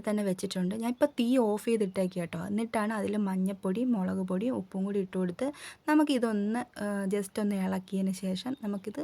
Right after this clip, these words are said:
മുട്ട ഫ്രൈ ചെയ്തെടുക്കാൻ വേണ്ടിയിട്ടാണ്. ഇത്, ഏഹ്, ഇതിങ്ങനെ ഫ്-, ഏഹ്, ഇളക്കിയതിന് ശേഷം മാത്രം നമ്മൾ തീ കത്തിച്ച് കൊടുത്താൽ മതി. ഇല്ലെങ്കിൽ ചിലപ്പോൾ പൊടികൾ കരിഞ്ഞു പോകും. ഇനി ഇത് മുട്ട ഇതിലിട്ടതിന് ശേഷം ഞാൻ തീ ഇപ്പോൾ കത്തിച്ച് കൊടുത്തിട്ടുണ്ട്. ഇനി അത്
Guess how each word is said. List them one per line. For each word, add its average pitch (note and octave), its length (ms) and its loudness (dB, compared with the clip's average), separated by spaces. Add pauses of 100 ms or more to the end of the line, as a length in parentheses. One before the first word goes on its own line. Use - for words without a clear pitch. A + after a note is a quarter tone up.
(160)
മുട്ട A#3 440 0
ഫ്രൈ G3 140 0 (120)
ചെയ്തെടുക്കാൻ F#3+ 500 -2
വേണ്ടിയിട്ടാണ്. F#3 500 0 (600)
ഇത്, C#4 120 2 (220)
ഏഹ്, A3 200 -2
ഇതിങ്ങനെ B3 380 4
ഫ്-, - 180 -12
ഏഹ്, G#3+ 180 -2 (120)
ഇളക്കിയതിന് C4+ 480 4
ശേഷം A3 340 4
മാത്രം G#3 380 0
നമ്മൾ A3+ 160 4 (120)
തീ G#3 140 0
കത്തിച്ച് G3 300 -2
കൊടുത്താൽ F#3+ 300 0
മതി. F#3 140 0
ഇല്ലെങ്കിൽ G#3 300 -2
ചിലപ്പോൾ G#3 320 -2 (400)
പൊടികൾ B3+ 320 6 (100)
കരിഞ്ഞു C4 440 6
പോകും. - 120 -6 (300)
ഇനി D4+ 160 4
ഇത് D#4 160 8
മുട്ട B3 180 0 (120)
ഇതിലിട്ടതിന് A3 540 0 (120)
ശേഷം F#3+ 340 0 (140)
ഞാൻ A3 180 0
തീ G#3 100 2 (120)
ഇപ്പോൾ G3 220 -4
കത്തിച്ച് F3+ 340 -6
കൊടുത്തിട്ടുണ്ട്. F3 640 -4
ഇനി A3+ 180 0
അത് G#3 80 -2